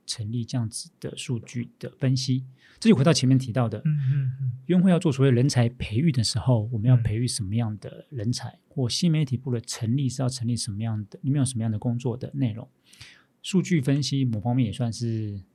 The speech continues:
Speaker 1: 新的内容，至少是近十年内的技术，
Speaker 2: 嗯，
Speaker 1: 还算新啊，
Speaker 2: 嗯。
Speaker 1: 十年内的话，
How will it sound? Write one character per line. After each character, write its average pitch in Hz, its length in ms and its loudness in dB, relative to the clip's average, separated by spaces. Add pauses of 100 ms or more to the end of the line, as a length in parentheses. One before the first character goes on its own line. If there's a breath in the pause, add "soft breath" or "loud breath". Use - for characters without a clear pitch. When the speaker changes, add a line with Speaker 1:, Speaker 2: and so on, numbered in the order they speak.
Speaker 1:
新 127 520 2
的 110 160 0
内 117 160 2
容， 101 200 -2
至 - 60 -10
少 113 120 0
是 113 100 -8
近 113 300 -2
十 - 380 -4
年 101 260 0
内 104 180 -2
的 98 260 -10
技 - 180 -6
术， 98 260 -8 (320)
Speaker 2:
嗯， 139 100 0
Speaker 1:
还 127 80 0
算 131 160 0
新 113 220 0
啊， 85 60 -8
Speaker 2:
嗯。 - 80 -20
Speaker 1:
十 - 180 -10
年 98 140 -8
内 101 120 -6 (520 loud breath)
的 120 80 2
话， 127 260 4